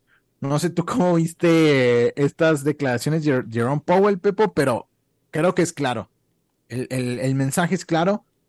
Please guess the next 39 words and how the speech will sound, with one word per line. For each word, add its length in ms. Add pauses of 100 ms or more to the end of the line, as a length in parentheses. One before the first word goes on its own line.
(120)
vamos 280
a 60
seguir 280
así. 380 (1400)
Eh, 460
yo 180
creo 180
que 180 (240)
el 180
siguiente 380
año 200
también. 540 (340)
¿Y 100
qué 220
es 80
lo 60
importante 440
aquí? 320 (140)
Quieren 380
subirla 580
lo 200
más 280
rápido 320
posible 340
a 40
las 140
tasas. 360 (760)
Lo 160
más 260
rápido 320
posible. 500
E-, 160
ellos 300
mismos 260
lo 60
dijeron, 300
"Queremos 260
llegar 240
ahí, 300